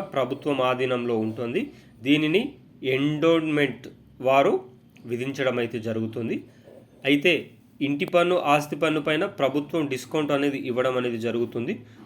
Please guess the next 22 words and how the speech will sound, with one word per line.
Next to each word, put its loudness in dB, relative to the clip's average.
తొమ్మిది 2
వందల 2
రూపాయల 2
కంటే -2
ఎక్కువ 2
అద్దె 2
ఎవరైతే 0
కడుతున్నారో -2
వారందరికీ 0
పదిహేను -4
శాతం -2
రాయితీ 2
ఇస్తున్నట్లు -6
ప్రకటించడం -4
అయితే -4
జరిగింది. -2
ఆగస్టు 2
ఒకటి -2
నుంచి -2
డిసెంబర్ -2
మధ్య 2
వరకు 2